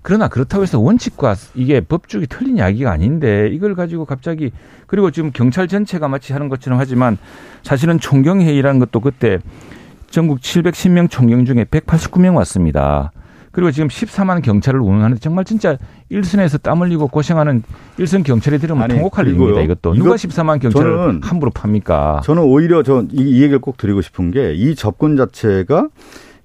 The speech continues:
Speaker 2: 해-, 이, 이상민 장관이나 몇 사람들이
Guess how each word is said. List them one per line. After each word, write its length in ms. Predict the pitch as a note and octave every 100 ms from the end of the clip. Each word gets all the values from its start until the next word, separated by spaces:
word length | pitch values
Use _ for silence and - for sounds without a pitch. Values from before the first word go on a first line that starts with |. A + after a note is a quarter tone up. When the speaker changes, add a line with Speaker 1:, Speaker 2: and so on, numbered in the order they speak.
| -
Speaker 2:
해-, 60 | - -
이, 180 | C#3+ D#3 -
이상민 440 | C#3 C3+ D#3 D#3
장관이나 500 | C3+ B2+ B2+ A#2+ C3+
몇 200 | G2+ A2+
사람들이 840 | B2+ F#3+ F3+ E3 D#3 C#3 C#3 C#3